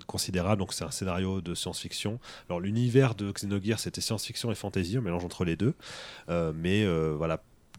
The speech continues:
toutes les bases de l'histoire, de l'univers global de, du jeu étaient d'ordre plus de la, la science-fiction et de la métaphysique. Et ce sont, voilà, c'est un jeu qui s'était fait remarquer parce que son, sa trame était extrêmement riche,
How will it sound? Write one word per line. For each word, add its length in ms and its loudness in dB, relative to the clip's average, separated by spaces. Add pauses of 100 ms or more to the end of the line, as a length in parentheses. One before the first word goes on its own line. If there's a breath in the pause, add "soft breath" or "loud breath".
(200)
toutes 200 -2
les 100 12
bases 300 8
de 100 4
l'histoire, 640 4
de 460 4
l'univers 400 6
global 360 6
de, 300 0
du 160 2
jeu 280 6 (400 loud breath)
étaient 280 4
d'ordre 320 2
plus 280 -4
de 80 2
la, 180 2
la 160 -2
science-fiction 560 2
et 60 8
de 40 0
la 60 6
métaphysique. 760 2 (520 loud breath)
Et 100 6
ce 140 2
sont, 440 -2
voilà, 240 2
c'est 140 -2
un 60 -2
jeu 140 4
qui 80 0
s'était 140 0
fait 100 -2
remarquer 340 0
parce 180 0
que 100 -10
son, 260 -6 (280)
sa 160 -6
trame 220 2
était 140 0
extrêmement 600 2
riche, 460 6